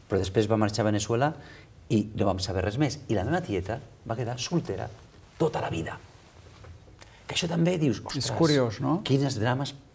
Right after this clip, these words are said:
Speaker 1: íntims».
Speaker 2: Va quedar soltera.
Speaker 1: Va quedar soltera. Ella estava enamorada d'aquell noi.
Speaker 2: I tenia que ser una dona atractiva per força,
Speaker 1: Bueno,
Speaker 2: perquè
Speaker 1: sí, te-, tenim la foto, tenim la foto. Era
Speaker 2: Ah.
Speaker 1: maca, era maca, de
Speaker 2: Ah.
Speaker 1: jovenet era maca.
Speaker 2: Mhm.
Speaker 1: I va quedar-se soltera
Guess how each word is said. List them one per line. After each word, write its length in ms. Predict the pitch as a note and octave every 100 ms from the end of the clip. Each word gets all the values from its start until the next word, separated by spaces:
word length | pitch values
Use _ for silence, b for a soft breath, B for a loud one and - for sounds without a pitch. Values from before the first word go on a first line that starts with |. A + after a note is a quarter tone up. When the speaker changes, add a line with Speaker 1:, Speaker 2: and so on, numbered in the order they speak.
| - C3
Speaker 1:
íntims». 480 | C3+ - E2+ - - -
Speaker 2:
Va 100 | C3+
quedar 220 | E3+ E3 E3
soltera. 380 | D#3+ C3+ B2+ G2+
Speaker 1:
Va 60 | A#2
quedar 140 | A#2
soltera. 360 | A2+ G2 F2 - -
Ella 100 | A#2 A2
estava 180 | G2
enamorada 380 | F2 G2 G#2 F#2+
d'aquell 200 | F#2+ C#3 E3
noi. 100 | C#3+
Speaker 2:
I 40 |
tenia 220 | A#2 C3+ D3+
que 60 | F3
ser 140 | D3
una 80 | B2
dona 160 | A2+ A#2
atractiva 460 | A#2 - C3+ A#2
per 160 | - G#2+
força, 380 | - F3+ - G2 -
Speaker 1:
Bueno, 240 | G2+ G2+ A#2+
Speaker 2:
perquè 100 | G#2
Speaker 1:
sí, 60 |
te-, 140 | G#2 -
tenim 200 | A2+ B2+ F#3
la 60 |
foto, 300 | - D2+ - F2
tenim 160 | G#2 B2+
la 60 |
foto. 140 | A#2+ F#2
Era 120 | C#3
Speaker 2:
Ah. 20 |
Speaker 1:
maca, 280 | D3 F2+ -
era 120 | A#2+ C#3
maca, 200 | B2+ C#3+
de 60 |
Speaker 2:
Ah. 40 | C3
Speaker 1:
jovenet 220 | D#3+ F3+
era 140 | F#3+ C#3+
maca. 240 | E2+ -
Speaker 2:
Mhm. 380 | A#2+ B2+ D#3+ A#3+ B B - - -
Speaker 1:
I 120 | C#3 C#3
va 100 | D#3
quedar-se 260 | F3+ F3+
soltera 460 | E3+ D#3+ E3 E3+